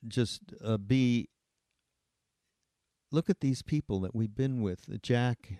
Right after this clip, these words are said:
and Cornfield and Sharon Salzberg and Joseph Goldstein in particular, who were at the course that you were at that I missed that,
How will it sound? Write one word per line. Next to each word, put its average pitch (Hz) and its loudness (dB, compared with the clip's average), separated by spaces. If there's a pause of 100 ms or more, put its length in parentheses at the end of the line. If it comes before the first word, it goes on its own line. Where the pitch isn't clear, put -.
and 113 -16 (140)
Cornfield 120 -4
and 92 -6
Sharon 113 -4
Salzberg 113 -6 (480)
and 107 -2
Joseph 113 0
Goldstein 117 0
in 120 2
particular, 107 0 (720)
who 113 4
were 107 4
at 131 2
the - -4
course 101 0
that 101 0
you 110 4
were 107 4
at 95 0
that 95 -2
I 95 0
missed 101 -2
that, 92 -4